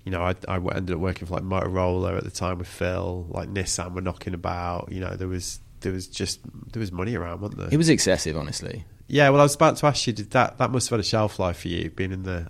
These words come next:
Speaker 1: eye of that storm.
Speaker 2: Definitely.
Speaker 1: You know, like, a decade of that.
Speaker 2: Yeah.
Speaker 1: W-,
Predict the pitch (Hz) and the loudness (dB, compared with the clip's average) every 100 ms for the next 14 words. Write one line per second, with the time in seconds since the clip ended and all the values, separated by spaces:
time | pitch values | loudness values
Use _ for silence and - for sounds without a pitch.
0 | - 101 95 101 98 - - - 50 - | -2 0 0 0 -2 -2 -4 -2 -4 -6
1 | - - 92 87 95 90 95 98 92 98 | -6 -2 -2 -2 -6 -4 -2 0 2 0
2 | - 98 113 - 101 98 92 95 90 - | -2 0 0 0 -2 -2 -2 -2 -4 -8
3 | - - - 98 90 73 - - - - | -16 -20 -4 0 2 0 -4 -12 -18 -20
4 | - - - - - 107 | -16 -12 -12 -8 -4 -4